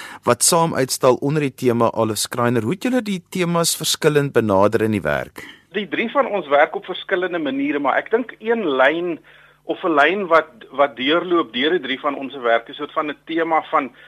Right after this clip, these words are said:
Speaker 2: van landskap en biografie, van hoe maak ons as mense sin van, van die landskappe waar, waardeur ons beweeg en hoe ons dit verbeel. So Susan Bloemhof,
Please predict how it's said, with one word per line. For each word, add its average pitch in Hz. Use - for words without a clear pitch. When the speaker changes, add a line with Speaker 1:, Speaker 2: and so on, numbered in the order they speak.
Speaker 2:
van 147
landskap 143
en 139
biografie, 120
van -
hoe 156
maak 156
ons 156
as 131
mense 123
sin 139
van, 131
van 143
die 139
landskappe 131
waar, 113
waardeur 123
ons 135
beweeg 120
en 127
hoe 110
ons 117
dit 131
verbeel. 110
So -
Susan 214
Bloemhof, 143